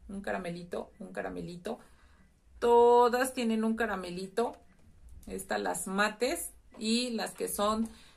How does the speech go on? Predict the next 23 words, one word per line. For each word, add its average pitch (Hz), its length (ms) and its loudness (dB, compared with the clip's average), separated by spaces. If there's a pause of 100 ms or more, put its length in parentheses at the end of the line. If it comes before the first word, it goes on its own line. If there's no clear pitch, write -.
con 196 200 -6
shimmer, 233 560 2
que 202 140 -6
son 196 260 -4
estas 202 380 -2
tres, 208 420 -2
esta, 202 720 -4 (320)
esta 190 600 -4
y 185 220 -4
esta, 247 500 0 (440)
son 196 220 -6
con 190 200 -6
shimmer. 269 520 -2 (340)
Y 254 460 0 (380)
esta 226 500 4
también, 208 640 0
perdón, 190 480 -4 (240)
y 240 420 0
esta 220 480 2
que 185 180 -2
viene 190 360 -4
con 180 240 -6
hojuela. 180 680 -4